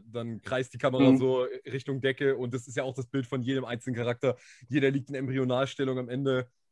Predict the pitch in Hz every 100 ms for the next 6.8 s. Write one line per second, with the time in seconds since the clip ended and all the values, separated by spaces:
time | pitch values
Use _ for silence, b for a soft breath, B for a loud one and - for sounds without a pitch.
0 | _ - 123 113 120 139 127 123 120 139
1 | 120 135 127 123 120 120 - 117 131 123
2 | 123 135 131 _ - - 131 131 135 131
3 | 135 135 123 - 135 135 143 127 147 139
4 | 143 123 - 135 135 131 139 156 - 135
5 | 139 131 135 139 127 123 131 - 135 139
6 | 139 131 - - 135 127 117